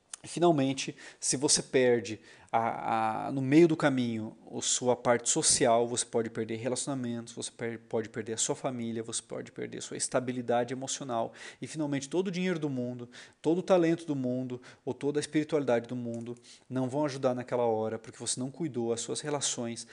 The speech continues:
as pessoas ao seu redor. Por isso a importância do hábito sete, com o qual nós terminamos o nosso resumo e discussão, a revisão do conteúdo desse livro fantástico, que é o livro Sete Hábitos das Pessoas Altamente Eficazes,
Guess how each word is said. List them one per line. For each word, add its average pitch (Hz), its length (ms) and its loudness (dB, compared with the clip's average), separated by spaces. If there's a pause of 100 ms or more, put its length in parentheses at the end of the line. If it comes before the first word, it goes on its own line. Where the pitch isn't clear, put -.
(180)
as - 160 -6
pessoas 123 600 -4
ao 123 160 -2
seu 127 200 -4
redor. 131 400 2 (340)
Por - 80 -2
isso 156 140 0
a - 20 0
importância 156 460 0
do 131 120 2
hábito 127 360 4
sete, - 680 4 (360)
com 131 160 -4
o - 40 -4
qual 117 240 4
nós 120 160 0
terminamos 139 800 2 (220)
o 127 100 -4
nosso 123 420 -4
resumo 135 720 -4 (100)
e 135 120 -4
discussão, 120 720 -2 (240)
a 110 80 -6
revisão 135 760 0
do 139 160 -6
conteúdo 135 520 -2
desse 123 320 -2
livro 123 260 -2
fantástico, 127 1000 2
que - 240 -2
é 113 40 6
o 113 80 4
livro 113 240 -4
Sete 123 680 4
Hábitos 113 320 6
das 113 80 -10
Pessoas - 360 -6
Altamente 123 680 0
Eficazes, 110 720 0